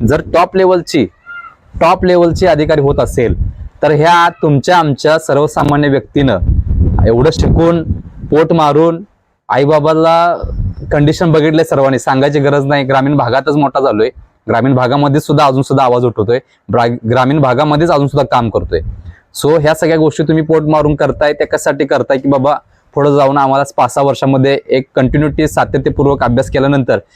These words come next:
एखादी वर्ग दोन व एखादी वर्ग तीन, एखादी वर्ग चारची नोकरी मिळावी. आणि हे जे पैसेवाले लोक आहेत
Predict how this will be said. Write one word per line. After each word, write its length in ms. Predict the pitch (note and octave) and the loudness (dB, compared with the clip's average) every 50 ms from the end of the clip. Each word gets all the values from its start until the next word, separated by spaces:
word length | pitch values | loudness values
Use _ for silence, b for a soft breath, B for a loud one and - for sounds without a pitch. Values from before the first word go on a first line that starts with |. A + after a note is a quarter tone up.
| b b b | b b b
एखादी 280 | C#3 B2 - D#3 D#3 D#3+ | -2 -2 0 0 2 2
वर्ग 260 | D3 D3 D3 D3 D#3 | 2 2 2 2 2
दोन 220 | C#3+ C3+ C#3+ D3 | 2 2 2 2
व 100 | C#3+ C#3 | 2 2
एखादी 280 | C3+ A#2+ - C3+ C3 C#3+ | 0 0 0 0 0 2
वर्ग 260 | C3+ C3 B2+ B2 C3 | 2 2 2 0 0
तीन, 260 | B2+ - - B2+ B2 | -2 -2 0 0 0
एखादी 280 | B2 A#2 - - A#2+ B2+ | 0 0 0 0 0 2
वर्ग 220 | B2+ B2 A#2+ B2 | 2 2 2 0
चारची 380 | A#2+ - - A#2 A2 - - A#2+ | 0 -2 -2 -2 -2 -2 0 0
नोकरी 220 | A2+ G#2 F2 G#2+ | 0 0 0 0
मिळावी. 340 | G#2+ G#2 G2 F2+ E2+ E2+ E2+ - - - - B B B B B B B | 0 0 0 0 0 0 -2 -4 -8 -16 -20 B B B B B B B
आणि 160 | G#2 A2+ A#2+ - | -2 -2 0 0
हे 100 | C#3+ D3+ | 0 0
जे 80 | D3+ F3 | 0 0
पैसेवाले 520 | - F3 D#3 C#3 - E3+ E3 D#3+ D#3+ D#3+ | 0 0 0 2 2 2 2 2 2 2
लोक 220 | E3 D3+ C#3 - | 2 0 0 0
आहेत 100 | D3 A2 | -2 -2